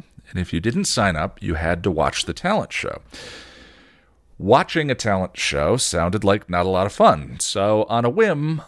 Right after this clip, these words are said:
I signed up. And the day comes, I start to get this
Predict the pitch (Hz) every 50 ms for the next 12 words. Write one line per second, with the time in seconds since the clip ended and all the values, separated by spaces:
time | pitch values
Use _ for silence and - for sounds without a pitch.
0 | - _ - 120 123 123 - - 131 127 127 123 127 160 147 - - _ _ _
1 | - - - _ - 101 104 117 147 165 190 185 - 135 117 104 98 104 120 143
2 | 143 - - - - - 104 - - 127 127 - 123 120 120 - - 113 107 104
3 | 95 -